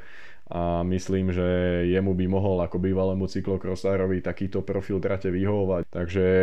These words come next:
Adam Ťoupalík môže pokojne pomýšľať na nejaký zaujímavý výsledok, ktorý by mu znova, o, zdvihol renome v očiach svetových tímov. Slováci idú v Imole v petici.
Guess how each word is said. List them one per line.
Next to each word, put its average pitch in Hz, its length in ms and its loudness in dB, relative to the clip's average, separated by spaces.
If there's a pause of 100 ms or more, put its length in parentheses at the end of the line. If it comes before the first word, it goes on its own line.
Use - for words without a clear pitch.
(260)
Adam 98 240 2
Ťoupalík 98 720 0
môže 95 400 0
pokojne 92 800 0
pomýšľať 92 480 0
na 90 80 0
nejaký 90 240 0
zaujímavý 92 400 0
výsledok, 90 400 -2
ktorý 92 240 0
by 92 80 2
mu 92 80 0
znova, 95 480 0
o, 87 400 -2
zdvihol 95 400 2
renome 92 640 0
v 87 320 -2
očiach 90 320 -2
svetových 92 560 -2
tímov. 101 560 2
Slováci 117 560 0
idú 113 240 2 (320)
v 104 160 -2
Imole 110 320 2
v 95 160 -2
petici. 113 480 0